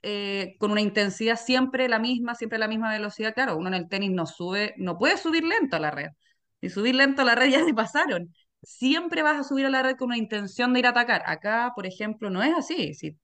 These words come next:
si pasa eso, al final terminan pasándote por un globo fácilmente. Eso creo que me cuesta todavía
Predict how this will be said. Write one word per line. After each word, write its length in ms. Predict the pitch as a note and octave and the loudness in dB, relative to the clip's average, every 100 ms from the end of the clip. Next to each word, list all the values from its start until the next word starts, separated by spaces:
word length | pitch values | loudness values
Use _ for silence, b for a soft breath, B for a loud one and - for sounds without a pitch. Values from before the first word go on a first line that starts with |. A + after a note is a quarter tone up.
| - | -16
si 340 | - D#3+ D3+ | -12 -10 -10
pasa 400 | D3+ F#3+ F#3 G3+ | -6 -6 -2 -2
eso, 200 | G#3 - | -2 -4
al 60 | G#3 | -8
final 360 | F#3 F#3 G3 F#3+ _ _ | -6 -6 -6 -10 _ _
terminan 360 | - F3 G3+ G3+ | -8 -4 -4 -4
pasándote 360 | F#3 G#3 G#3 F#3 | -4 -6 -6 -4
por 100 | F3+ | -4
un 140 | F3+ | -2
globo 440 | G3+ A3 G#3+ G3+ - | -2 0 0 -2 -2
fácilmente. 680 | A3 A3 A#3 F3 - D#3 b b b _ _ | -4 -2 -2 -4 -6 -10 b b b _ _
Eso 340 | - D4+ - D#4 | 0 0 -2 -4
creo 220 | D#4 D4+ | -4 -4
que 380 | D4 D4+ E4+ F#4+ | -4 -4 -4 -6
me 260 | G#3 G#3+ G#3 | -4 -4 -2
cuesta 340 | A#3 B3+ - | -2 -2 -4
todavía 600 | C#4 C#4 C4+ C4 C#4 D#4 | -4 0 0 0 0 -2